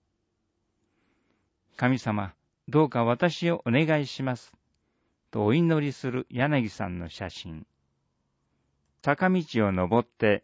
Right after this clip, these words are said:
妙正寺へ到着。ずいぶん高くまで登ったんだ。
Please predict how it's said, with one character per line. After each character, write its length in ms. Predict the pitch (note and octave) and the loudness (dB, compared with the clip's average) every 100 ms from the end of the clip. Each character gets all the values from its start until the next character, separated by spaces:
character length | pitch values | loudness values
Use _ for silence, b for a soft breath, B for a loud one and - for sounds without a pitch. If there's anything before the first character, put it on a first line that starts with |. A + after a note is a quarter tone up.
| - | -2
妙 280 | A2 C3+ F#3 | 4 4 4
正 260 | - E3+ | 4 2
寺 220 | C#3+ C#3 G2 | 2 0 -2
へ 20 | |
到 300 | - F2 E2 | -2 -8 -8
着。 420 | - D#2 - - _ _ _ _ _ _ _ _ - | -12 -16 -16 -20 _ _ _ _ _ _ _ _ -14
ず 180 | A#2 D#3+ | 0 4
い 100 | F#3+ | 4
ぶ 140 | D3+ A#2+ | 2 0
ん 80 | |
高 320 | G#2+ D#3 E3+ D3+ | 0 0 0 -2
く 80 | |
ま 140 | A#2 F#2+ | -2 -2
で 100 | F#2 | -2
登 300 | F#2 C3 D#3+ | -4 -4 -4
っ 20 | |
た 140 | F#3 | -2
ん 100 | D#3+ | -2
だ。 240 | G#2+ D2+ | -2 -8